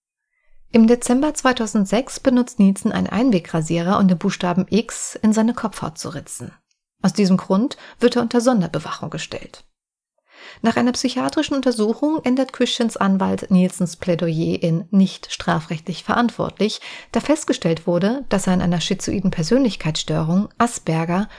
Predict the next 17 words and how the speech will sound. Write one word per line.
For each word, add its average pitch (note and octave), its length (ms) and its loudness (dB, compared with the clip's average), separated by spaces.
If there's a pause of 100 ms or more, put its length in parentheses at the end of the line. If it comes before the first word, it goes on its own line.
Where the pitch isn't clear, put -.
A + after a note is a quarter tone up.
(160)
und - 180 0
anderen G3+ 380 2
psychischen - 400 -4
Erkrankungen D#3+ 520 -4
leidet. - 520 -8 (640)
Seine G#3 540 4
schizoide A3 460 0
Persönlichkeitsstörung F3+ 1120 0
macht G3 200 0
es - 140 -6
schwierig F#3+ 380 -2
für - 140 -2
ihn, G#3+ 200 0
Gefühle F#3 540 0
oder G#3+ 180 -2
Reue F#3+ 340 0
auszudrücken. - 760 -10